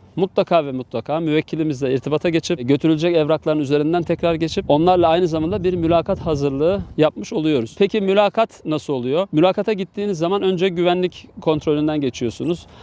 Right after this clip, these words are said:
Daha sonra mülakatın yapılacağı kata çıkıyorsunuz ve oradaki check-in noktası dediğimiz kimlik bilgisi, parmak izi, fotoğraf, bunlar genellikle yapılıyor. Bazen de bunlar içeri girdiğinizde göçmenlik bürosu görevlisinin kendisi yapıyor. Daha sonra bir bekleme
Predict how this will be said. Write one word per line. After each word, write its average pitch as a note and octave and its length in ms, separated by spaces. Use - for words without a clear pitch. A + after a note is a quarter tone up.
Daha F3 180
sonra F3+ 380
mülakatın E3 460
yapılacağı D#3 480
kata D#3 220
çıkıyorsunuz D3 640
ve D3 180
oradaki E3 560
check-in F3 400
noktası C#3+ 440
dediğimiz B2 440
kimlik D#3+ 400
bilgisi, C3+ 560
parmak C#3+ 420
izi, B2+ 320
fotoğraf, C#3+ 640
bunlar D#3 320
genellikle B2+ 440
yapılıyor. D3+ 400
Bazen E3+ 300
de D#3+ 80
bunlar D#3 240
içeri D#3 300
girdiğinizde C#3 640
göçmenlik C#3+ 420
bürosu C3 260
görevlisinin C3 480
kendisi B2 420
yapıyor. A#2 460
Daha G3+ 180
sonra G#3 480
bir F3+ 120
bekleme F#3+ 500